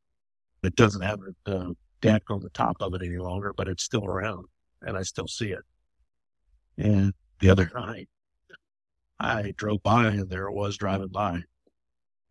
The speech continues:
And I said, "Man, if I had the money, I would buy that thing, and I would have it so fast, shipped over to China to be turned into a washing machine. And I wouldn't even think twice about it."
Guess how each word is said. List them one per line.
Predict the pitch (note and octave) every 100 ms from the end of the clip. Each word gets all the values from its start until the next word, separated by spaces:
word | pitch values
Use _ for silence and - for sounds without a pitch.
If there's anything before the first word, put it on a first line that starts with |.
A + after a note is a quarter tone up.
| _ _ _ -
And | C3 G2 G2 G2 - -
I | G2 F#2 F2+
said, | - G#2+ F#2
"Man, | A2 A2+
if | -
I | B2+
had | B2+ A#2+
the |
money, | G#2 A2 A2+ A#2 A#2+ _ _ _ _
I | - A#2
would | - _ -
buy | A#2+ G#2+ G#2+
that | A2 -
thing, | A#2+ G#2 A2+ C3 _ _ _ _ _ _ -
and | G#2 G2 G2 -
I | A2 G#2+
would | G#2 F#2+
have | A#2+ A2 G#2+ _ _ _ _ - _ _ -
it | A2+
so | - A#2
fast, | G#2 A2+ G#2 A2 A2 - _
shipped | - - - A2+ -
over | A2+ A2
to | G2+
China | - A2 G#2 G#2+
to | -
be | G2
turned | - A2+ G#2
into | G2+
a | G2
washing | F#2 F#2 G2 - -
machine. | G#2 - G#2+ A2 _ _ _ _ _ _ _
And | -
I |
wouldn't | G2+ G#2 -
even | -
think | A2 -
twice | - G2+ -
about | - -
it." | -